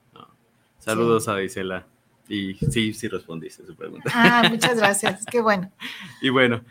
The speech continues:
Speaker 1: no sé si quieres agregar algo más, Gaby, este, ya casi para cerrar.
Speaker 2: Sí, se nos fue el tiempo muy
Speaker 1: Sí,
Speaker 2: rápido.
Speaker 1: hombre.
Speaker 2: Este, pues nada, eh, pues creo que, eh, la, recordar que la salud mental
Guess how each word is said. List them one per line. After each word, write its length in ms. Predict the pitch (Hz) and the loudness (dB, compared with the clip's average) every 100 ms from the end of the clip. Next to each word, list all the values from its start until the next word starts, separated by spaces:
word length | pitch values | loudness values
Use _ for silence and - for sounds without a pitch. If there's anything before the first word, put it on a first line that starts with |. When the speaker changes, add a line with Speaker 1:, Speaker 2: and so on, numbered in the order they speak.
| _ | _
Speaker 1:
no 160 | 147 165 | 2 4
sé 180 | 165 | 4
si 360 | 160 160 131 113 | 2 2 2 0
quieres 280 | 143 135 - | 0 0 0
agregar 340 | 113 110 117 | 0 2 2
algo 240 | 123 120 117 | 2 2 2
más, 260 | 120 120 | 2 2
Gaby, 380 | 117 117 123 113 | 0 0 0 0
este, 420 | 104 95 - 101 | -4 -6 -10 -8
ya 220 | 98 101 - - | -6 -8 -8 -10
casi 260 | 107 - | -10 -8
para 380 | 110 98 92 - _ _ _ _ | -6 -6 -6 -10 _ _ _ _
cerrar. 400 | _ 120 226 220 | _ -2 2 2
Speaker 2:
Sí, 260 | 254 277 311 | 2 -2 -4
se 160 | 302 262 | -4 -4
nos 240 | 226 220 | -4 -4
fue 80 | 240 | -6
el 80 | 233 | -8
tiempo 240 | 240 233 | -6 -6
muy 140 | 240 240 220 | -6 -4 -2
Speaker 1:
Sí, 160 | 214 | 0
Speaker 2:
rápido. 320 | - 262 240 196 | 0 0 -2 -2
Speaker 1:
hombre. 140 | 214 | -4
Speaker 2:
Este, 680 | 214 - 220 214 208 214 - | -4 -4 -4 -4 -4 -6 -4
pues 400 | 233 226 - - | -2 -2 -4 -6
nada, 340 | 240 269 311 403 - _ _ _ _ _ _ - - - | -2 0 0 -2 -6 _ _ _ _ _ _ -20 -20 -8
eh, 360 | 226 226 226 226 | -2 0 0 0
pues 180 | 240 233 | -2 -2
creo 380 | 269 269 277 269 | 0 2 2 0
que, 340 | 285 285 262 - | -2 0 0 -2
eh, 200 | 226 226 | -2 0
la, 260 | 233 226 208 | 0 0 -2
recordar 460 | 214 240 247 247 262 | -4 -4 -2 0 0
que 80 | 277 | -2
la 120 | 269 | -4
salud 320 | 262 233 262 269 | -4 -4 -6 -6
mental 520 | 294 294 311 320 | -8 -2 0 2